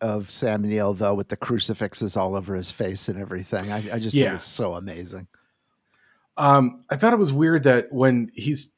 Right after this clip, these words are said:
Speaker 2: in the car and he's trying to escape that town, um, he
Speaker 1: Mm-hmm.
Speaker 2: has no problem driving as fast as he can through a mob of total strangers.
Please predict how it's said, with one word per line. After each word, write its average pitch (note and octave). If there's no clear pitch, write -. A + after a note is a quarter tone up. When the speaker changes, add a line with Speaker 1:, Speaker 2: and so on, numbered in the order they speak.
Speaker 2:
in D#3+
the D#3
car D3
and C#3+
he's A2+
trying D3+
to C#3
escape C3
that A2
town, A#2
um, A#2
he C#3+
Speaker 1:
Mm-hmm. D#3+
Speaker 2:
has C#3
no D#3
problem B2+
driving C#3+
as B2
fast C#3
as B2+
he A#2+
can A#2+
through B2+
a A#2
mob B2
of G#2+
total B2+
strangers. G#2